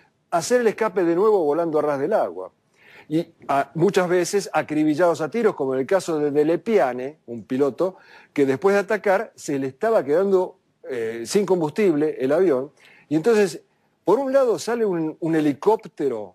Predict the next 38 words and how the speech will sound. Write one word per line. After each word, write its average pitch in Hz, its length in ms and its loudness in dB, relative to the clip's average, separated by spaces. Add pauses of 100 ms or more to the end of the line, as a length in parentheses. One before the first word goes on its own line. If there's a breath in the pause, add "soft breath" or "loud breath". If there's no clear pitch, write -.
de 139 180 -10
un 156 160 -6
tipo, 196 320 -2
un 151 140 2
helicóptero, 165 880 -4
sale 190 440 -2
y 165 100 2
hace 196 180 0
doscientos 190 600 0
kilómetros 190 480 0
por 160 220 -2
si 160 160 -2
Delepiane 156 480 2
se 160 140 -6
caía 208 280 0
para 151 160 -2
recogerlo 143 420 -4
en 147 80 -2
el 143 40 2
agua. 117 240 0
Un 285 220 0
helicóptero 202 540 0
hace 175 120 -4
doscientos 147 340 -2
kilómetros. 113 460 -2 (280 loud breath)
Y 165 80 -2
sale 233 500 2
un 269 160 2
Hércules 160 580 0
al 131 180 -4
mando 165 400 2
de 127 160 2
Luis 180 280 2
Litrenta, 151 760 -2 (220 soft breath)
el 120 80 -4
vicecomodoro 135 460 0
Luis 170 200 2
Litrenta, 131 500 -2